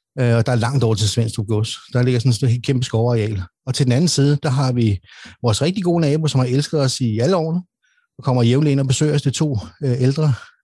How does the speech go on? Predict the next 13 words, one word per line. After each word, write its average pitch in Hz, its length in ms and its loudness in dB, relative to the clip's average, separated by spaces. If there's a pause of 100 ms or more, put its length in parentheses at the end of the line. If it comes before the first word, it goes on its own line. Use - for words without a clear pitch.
(100)
øh, 120 380 0 (880)
et 117 60 2
ægtepar, 156 420 0 (460)
øh, 123 300 2
som, 120 360 2
øh, 113 380 0
som 117 180 0
er 107 40 2
rigtig, 147 240 0
rigtig 120 140 -2
glade 110 160 -2
for 110 100 -12
os. 107 180 -14